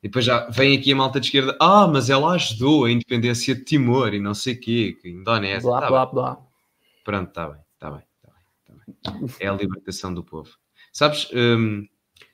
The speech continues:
Speaker 1: as pessoas hoje em dia, agora por causa de Timor, quero só deixar aqui uma nota à parte. As pessoas hoje em dia falam muito com o continente africano, ou falam do continente africano como se fosse alguém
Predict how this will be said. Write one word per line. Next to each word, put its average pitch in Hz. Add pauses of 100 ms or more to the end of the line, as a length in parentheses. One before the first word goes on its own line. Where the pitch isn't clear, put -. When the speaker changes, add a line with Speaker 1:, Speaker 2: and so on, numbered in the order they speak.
(440)
Speaker 1:
as 123
pessoas 160
hoje 139
em 120
dia, 113
agora 110
por -
causa 104
de 98
Timor, 104
quero 110
só 123
deixar 110
aqui 107
uma 104
nota 98
à 82
parte. - (300)
As 113
pessoas 180
hoje 135
em 120
dia 117
falam 104
muito 101
com 101
o 92
continente 98
africano, 95
ou 87
falam 117
do 107
continente 107
africano 110
como 107
se -
fosse 113
alguém 104